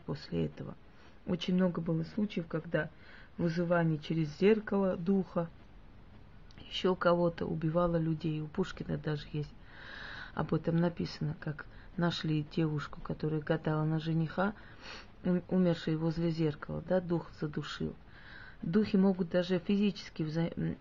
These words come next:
взаимодействовать, даже физический урон нанести, потому что они сильны. И неизвестно, какую сущность вы, вы вызовете на свою голову. Я вас убедительно прошу не верить тем людям, которые постоянно говорят о духах, о том,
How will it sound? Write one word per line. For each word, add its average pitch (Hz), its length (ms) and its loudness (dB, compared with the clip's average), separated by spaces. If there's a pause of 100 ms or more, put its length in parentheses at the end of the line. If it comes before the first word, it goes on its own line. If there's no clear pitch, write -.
(140)
взаимодействовать, 165 920 2
даже 170 200 -2
физический 170 720 -2
урон 170 340 0
нанести, 156 600 -2 (540)
потому 175 300 0
что 175 200 -2
они 180 220 2
сильны. 180 600 2 (960)
И 208 60 -2
неизвестно, 170 560 0
какую 165 360 -2
сущность 180 500 -2
вы, 165 200 0
вы 165 220 0
вызовете 160 680 0
на 151 120 0
свою 165 280 0
голову. 151 540 -4 (640)
Я 175 80 6
вас 185 160 4
убедительно 185 580 2
прошу 165 460 -2
не 175 200 2
верить 160 360 2 (120)
тем 151 180 0
людям, 180 360 2
которые 151 380 -2
постоянно 170 640 0
говорят 170 520 -2
о 156 80 0
духах, 180 560 -2
о 147 60 -4
том, 165 280 0